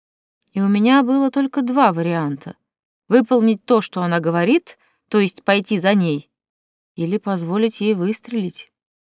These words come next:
в вас. «Но потом-то почему вы?» начала я, однако сообразила, что потом под прицелом оказался сам Рауль, и, наверное,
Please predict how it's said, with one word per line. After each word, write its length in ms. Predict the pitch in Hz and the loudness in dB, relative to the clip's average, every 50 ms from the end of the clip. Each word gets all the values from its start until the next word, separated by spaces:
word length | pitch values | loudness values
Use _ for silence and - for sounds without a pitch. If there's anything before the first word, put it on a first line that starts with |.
| _ _ | _ _
в 180 | - 147 156 160 | -8 -6 -4 -2
вас. 400 | 185 196 170 135 - - - - _ _ _ _ _ _ _ _ _ _ _ _ _ _ _ _ _ _ _ _ _ _ _ _ _ _ _ _ _ - | -2 -2 -2 -2 -6 -12 -14 -18 _ _ _ _ _ _ _ _ _ _ _ _ _ _ _ _ _ _ _ _ _ _ _ _ _ _ _ _ _ 2
«Но 260 | 233 247 262 277 294 | 6 8 10 8 8
потом-то 580 | 277 320 320 - - 392 381 339 277 220 269 254 | 8 4 2 2 4 4 6 6 6 4 2 2
почему 460 | - 269 - - - 320 330 339 320 | 0 0 0 0 0 2 2 2 2
вы?» 300 | 277 320 320 262 214 - - _ _ _ _ _ _ _ _ _ _ | 4 6 6 6 4 2 -2 _ _ _ _ _ _ _ _ _ _
начала 360 | 202 208 - - 220 220 226 | -4 -4 -4 -2 0 2 2
я, 260 | 226 220 262 294 277 220 | 2 4 2 2 2 2
однако 440 | 185 190 208 220 214 - - 202 | 2 0 -2 -2 -2 -4 -6 -10
сообразила, 840 | 190 - - 202 202 190 180 202 208 202 196 240 277 294 254 208 185 175 | -10 -6 -6 -4 -4 -4 -4 -4 -6 -4 -4 -4 -2 0 0 -2 -2 -4
что 300 | - - - - 202 185 | -8 -10 -8 -8 -6 -4
потом 380 | - 202 196 - 254 262 240 | -4 -4 -2 0 2 2 0
под 200 | - - 185 - | 0 -4 -8 -8
прицелом 580 | _ - 190 185 - - 247 262 254 226 196 185 | _ -8 -8 -8 -6 -4 -2 0 0 0 0 -2
оказался 560 | 180 - 190 190 226 240 240 226 - - 214 | -4 -4 -4 -2 0 -2 -2 -2 -6 -8 -10
сам 320 | - - 254 262 269 240 | -4 -2 2 2 4 4
Рауль, 400 | 208 196 196 214 233 226 190 160 | 2 2 2 4 4 4 2 0
и, 300 | 156 - - 190 190 190 180 | -2 -4 -4 -4 -2 -2 -2
наверное, 640 | 190 196 185 220 254 254 240 226 233 208 190 185 | -2 0 2 2 2 2 2 2 2 2 0 -2